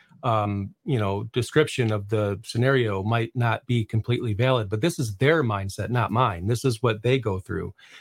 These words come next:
So Snap packages and universal packages in general come along because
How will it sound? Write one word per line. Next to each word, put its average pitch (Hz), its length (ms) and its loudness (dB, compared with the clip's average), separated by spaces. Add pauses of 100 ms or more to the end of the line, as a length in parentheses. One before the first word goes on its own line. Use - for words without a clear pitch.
So 135 260 6
Snap 156 340 4
packages 120 600 0
and 107 120 2
universal 123 520 2
packages 110 480 0
in 101 100 0
general 131 320 2
come 110 180 -2
along 104 440 0
because 110 580 -2